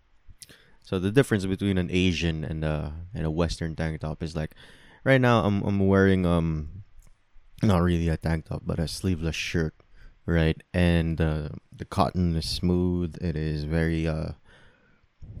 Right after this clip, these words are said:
thicker than what you would usually wear. An Asian tank top is just, like, skin wrapping. It is tight. It is very tight. If, if you can't see the nipples, then it's not Asian enough. You can see the outline of the nipples when you wear it, then it's not fucking Asian <laughs> enough.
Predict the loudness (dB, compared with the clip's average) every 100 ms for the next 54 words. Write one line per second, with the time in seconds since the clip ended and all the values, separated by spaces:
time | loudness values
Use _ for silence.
0 | -18 -20 -6 -2 0 2 2 0 -2 -2
1 | -2 -2 -4 -4 -4 -4 -2 -2 0 2
2 | 2 0 0 4 4 2 -2 2 2 2
3 | 2 2 0 -2 -2 -2 -4 -4 -4 -4
4 | -4 -6 -6 0 2 2 0 0 -2 -4
5 | -10 -12 -8 -4 0 0 0 -4 -8 -14
6 | _ _ _ _ _ -10 0 2 2 0
7 | _ -8 -2 -2 -2 2 4 4 0 -4
8 | -2 -2 -2 -6 -8 -10 -6 -6 0 0
9 | 0 -4 -2 0 2 0 0 -2 0 0
10 | 0 0 2 2 0 0 0 -4 -6 -8
11 | -6 -6 -8 -8 0 0 2 2 4 4
12 | 4 4 4 4 4 4 4 4 4 4
13 | 2 2 4 6 6 4 0 0 -4 -4
14 | -2 -6 -8 -8 -8 -8 -10 -6 -8 -8